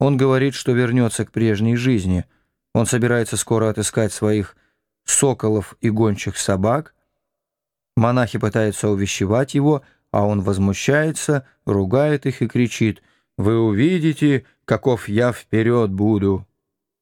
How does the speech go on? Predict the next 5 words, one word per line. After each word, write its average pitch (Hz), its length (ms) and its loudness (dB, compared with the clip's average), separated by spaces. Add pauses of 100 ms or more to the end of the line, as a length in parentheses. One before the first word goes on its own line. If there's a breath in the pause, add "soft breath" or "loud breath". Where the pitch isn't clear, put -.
(1400)
В 110 120 2
этом 170 200 0
заключаются 151 1080 0
важные 120 480 2
указания, 120 800 0